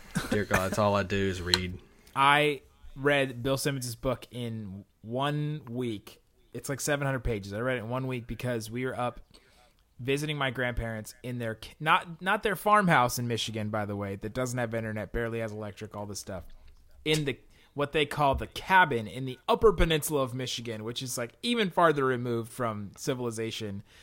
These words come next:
Speaker 1: where they literally didn't have power and literally bar-, barely had running water.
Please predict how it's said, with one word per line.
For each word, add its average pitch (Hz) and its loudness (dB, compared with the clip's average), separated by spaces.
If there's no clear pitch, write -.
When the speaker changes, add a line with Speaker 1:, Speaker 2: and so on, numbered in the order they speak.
Speaker 1:
where 123 -4
they 117 0
literally 185 2
didn't 123 0
have 117 -2
power 110 0
and 123 -6
literally 196 4
bar-, 127 -2
barely 135 -4
had 123 0
running 113 -4
water. 107 -4